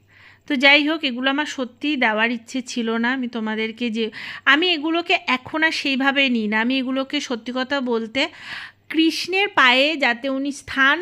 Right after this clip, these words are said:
পায়, এই কারণে কিন্তু আমাদের শ্রাদ্ধ শান্তিটা করা হয়। আমাদের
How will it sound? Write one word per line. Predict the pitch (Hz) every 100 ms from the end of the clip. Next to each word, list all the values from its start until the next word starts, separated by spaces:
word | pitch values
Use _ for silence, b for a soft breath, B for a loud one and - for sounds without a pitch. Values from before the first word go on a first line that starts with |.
| 370
পায়, | 254 220 247 370
এই | 269 294
কারণে | 302 247 226 254 294
কিন্তু | 285 254 233
আমাদের | 233 220 220 285
শ্রাদ্ধ | - 233 214 220
শান্তিটা | 240 233 208 220 220
করা | 277 - 208 196 196
হয়। | - 208 185
আমাদের | 190 220 247